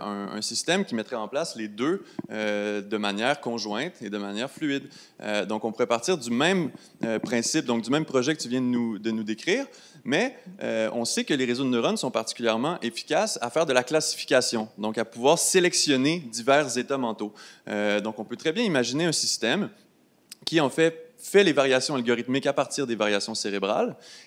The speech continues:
et qui, euh, va faire parallèlement de la sélection d'états mentaux pour orienter le processus de variation. Et de cette manière-là, ben,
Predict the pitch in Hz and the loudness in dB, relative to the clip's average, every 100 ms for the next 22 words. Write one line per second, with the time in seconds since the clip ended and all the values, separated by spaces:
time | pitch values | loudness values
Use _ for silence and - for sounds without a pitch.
0 | _ 165 160 180 226 - _ - 113 120 | _ -2 0 -2 -2 -6 _ -2 2 2
1 | 160 175 175 180 170 165 135 117 123 202 | 4 2 4 4 6 8 6 6 2 0
2 | - 117 110 110 196 165 - 185 151 135 | 0 4 4 4 2 2 2 2 2 2
3 | 127 110 101 160 208 - - 127 - 202 | 2 2 0 -4 -4 -8 -4 2 4 6
4 | 196 170 202 196 143 123 123 117 170 123 | 4 2 2 0 0 -2 -2 -2 0 2
5 | 113 113 113 104 104 98 _ 110 117 131 | 4 4 2 2 -6 -8 _ -6 -4 -2
6 | 131 131 135 147 233 143 | 0 0 0 -2 -2 -2